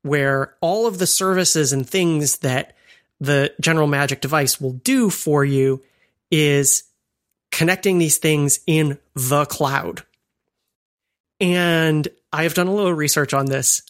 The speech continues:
Like, my ears perked up. At first, I went, "Wait, when is this video from? Oh, it's actually from nineteen ninety-three." Is this, in fact, the first use of the word cloud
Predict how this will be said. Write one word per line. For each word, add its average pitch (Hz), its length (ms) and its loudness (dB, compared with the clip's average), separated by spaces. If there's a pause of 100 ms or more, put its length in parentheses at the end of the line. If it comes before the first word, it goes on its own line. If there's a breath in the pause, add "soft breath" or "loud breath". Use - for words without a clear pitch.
Like, 160 340 0
my 160 120 0
ears 208 280 0
perked - 360 -2
up. 135 180 0
At - 80 -6
first, 175 240 2
I 143 40 0
went, 143 220 -2
"Wait, 160 300 0
when 156 160 2
is 190 160 -2
this - 300 -2
video 214 400 0
from? 233 420 -2 (480)
Oh, 180 200 2
it's 147 260 -2
actually 190 500 0
from 180 300 0
nineteen 170 340 0
ninety-three." 160 840 -2 (520 soft breath)
Is 269 300 2
this, 269 260 2
in 247 160 -2
fact, 233 360 -2
the 180 100 4
first - 680 -2 (460)
use 151 540 0
of 165 160 0
the 160 80 0
word 151 400 0
cloud 151 760 0